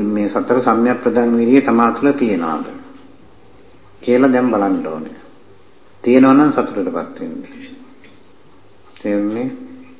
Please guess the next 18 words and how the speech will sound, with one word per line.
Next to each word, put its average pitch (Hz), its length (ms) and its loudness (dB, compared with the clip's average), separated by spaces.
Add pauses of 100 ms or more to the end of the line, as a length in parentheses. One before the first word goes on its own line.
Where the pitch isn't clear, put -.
(1200)
නැත්තම් 233 440 2
ඇති 135 200 4
කරගන්න 135 420 4
උත්සාහවන්ත 101 640 -2
වෙන්න. 80 420 -10 (1200)
ඔය 113 100 0
අනිත් 101 260 -2
කට්ටියත් 127 500 0
ඔය 120 140 4
ඇති 107 160 0
කරගන්න 98 420 0
ඕනේ. 90 220 0
සද්ධා 101 460 0
භාවනාවෙන්ම 110 880 2 (720)
ඔය 107 160 0
සීල 113 260 2
භාවනාවට 113 640 2
යනවා. 101 320 -2